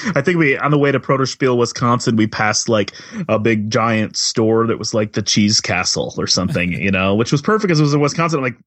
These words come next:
Speaker 1: "There needs to be a Cheese Castle game." <laughs> Yeah. So it's just, yeah, it's, it's, it's funny how, like, you just look at the world differently and, like, think about, "How can I make this into something fun that we can play?" <laughs>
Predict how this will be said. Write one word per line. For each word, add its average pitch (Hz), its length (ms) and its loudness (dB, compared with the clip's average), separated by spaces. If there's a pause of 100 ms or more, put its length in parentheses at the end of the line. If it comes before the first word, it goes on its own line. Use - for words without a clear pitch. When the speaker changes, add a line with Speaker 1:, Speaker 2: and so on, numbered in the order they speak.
(160)
Speaker 1:
"There 185 120 0
needs 156 180 0
to 110 60 -8
be 143 100 2
a 180 40 2
Cheese 294 220 2
Castle 98 320 -4
game." 85 280 -8 (520)
<laughs> - 0 - (1200)
Yeah. 123 220 2
So 123 240 2
it's 123 120 0
just, 147 180 -4
yeah, 233 180 2
it's, - 100 -2
it's, 160 200 -2
it's 160 260 -2
funny 175 320 2
how, 131 160 2
like, 120 160 0
you 123 240 0
just 151 180 -2
look 147 140 0
at 151 40 -4
the 139 60 2
world 135 220 2
differently 120 480 0
and, 101 120 2
like, 101 200 0
think 127 120 0
about, 110 220 0
"How 208 160 0
can 302 180 -2
I 277 80 4
make 220 240 2
this 202 200 -2
into 196 160 2
something 196 400 2
fun 175 460 2
that 156 120 4
we 156 140 2
can 170 240 0
play?" 160 420 0
<laughs> - 60 -20